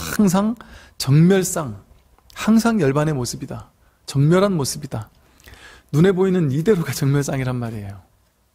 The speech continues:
불자가 삶 속에서 불자 행도이 이 도를 실천하면 내세 득작불 반드시 부처를 이룰 것이다. 이 되게 중요한 사실입니다. 이 법화경의 삭국에는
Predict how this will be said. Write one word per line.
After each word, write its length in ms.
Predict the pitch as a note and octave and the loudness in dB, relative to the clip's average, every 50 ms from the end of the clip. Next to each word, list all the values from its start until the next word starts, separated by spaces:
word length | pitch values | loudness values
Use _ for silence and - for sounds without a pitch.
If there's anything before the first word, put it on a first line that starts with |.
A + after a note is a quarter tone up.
| _ _ _ _ _ _ _ - - _ _ _ _ _ _ _ _ - _ - - - - - - - - - - - - - - - _ _ - | _ _ _ _ _ _ _ -20 -20 _ _ _ _ _ _ _ _ -20 _ -20 -20 -20 -20 -20 -20 -20 -20 -20 -20 -20 -20 -20 -20 -20 _ _ 0
불자가 440 | D3+ D3 D3+ - F3 E3 D3+ D#3 | 2 2 2 2 2 2 2 0
삶 180 | - - G3 F#3+ | 0 0 0 0
속에서 640 | - - E3+ D3+ C#3+ A#2+ - - C3+ C3+ B2 A2+ A2 - | 2 0 0 0 0 0 0 -2 -2 0 0 -2 0 0
불자 280 | C3+ C#3 C3+ - D#3 | 0 0 2 2 2
행도이 680 | C3+ C#3 D#3+ D3+ C#3 C3 B2+ A#2 A2 A2+ C3+ F#3 B3 - - - - - - | 2 4 4 4 2 2 0 0 0 0 0 -2 -2 -4 -6 -14 -16 -6 -4
이 100 | D#3 D3 | 2 4
도를 240 | - - D3+ D#3 | 6 6 6 4
실천하면 580 | D3+ - F3 - - D#3 C#3 C3 C3+ C#3+ C3 A#2 | 2 0 0 0 2 2 2 2 2 2 2 2
내세 260 | A2+ C3 C#3+ C3+ D#3 | 2 2 2 2 0
득작불 440 | C3+ C#3 - - C3+ B2 - - A#2 | -2 -4 -4 -4 -4 -4 -2 -6 -6
반드시 480 | - - D3 F3 F#3+ F#3 F#3+ - - F3 | -2 0 0 0 2 0 -2 -4 -4 -6
부처를 380 | - E3 - - E3 D#3+ D#3 | -6 -8 -6 -4 -4 -2 -2
이룰 160 | D3+ C#3+ C#3+ | -2 -2 -4
것이다. 400 | - - D3+ - - C3 A#2 - - - - - _ _ _ _ _ - - - - - - - _ - _ _ _ - - _ - - - _ _ _ _ - _ - - - - - - - - - - - - - - - - - - - - - - - - - - - - - - _ _ _ | -6 -6 -8 -6 -6 -8 -8 -10 -14 -18 -20 -20 _ _ _ _ _ -18 -18 -18 -18 -20 -20 -20 _ -20 _ _ _ -20 -20 _ -20 -20 -20 _ _ _ _ -20 _ -18 -16 -16 -18 -20 -20 -20 -20 -20 -20 -20 -20 -20 -20 -20 -20 -20 -20 -20 -20 -20 -20 -20 -20 -20 -20 -20 -20 -20 -20 _ _ _
이 320 | - F3+ F3 E3+ D#3+ D#3 D3+ - | 0 2 4 4 4 2 0 0
되게 180 | - D#3+ D#3 | 2 2 2
중요한 460 | D#3 - - D#3 D#3 D#3+ D#3+ D#3+ D#3 | 2 2 4 4 4 6 4 2 2
사실입니다. 580 | D3 C3+ - E3 - E3 E3+ D3+ D3 C#3+ D3+ C3 | 0 -2 -4 -6 -4 -2 -2 -2 -2 -2 -2 -2
이 80 | C3 C3+ | 0 0
법화경의 520 | - C#3+ C#3+ - F3 E3 E3 E3 E3 D#3+ | 0 0 0 2 2 2 2 2 2 0
삭국에는 720 | D#3 - - F3+ E3 D3 D3 C#3+ E3 D#3 A#2+ G2+ G#2 A2+ | 0 -2 -2 -2 0 2 2 2 4 2 2 0 -2 -6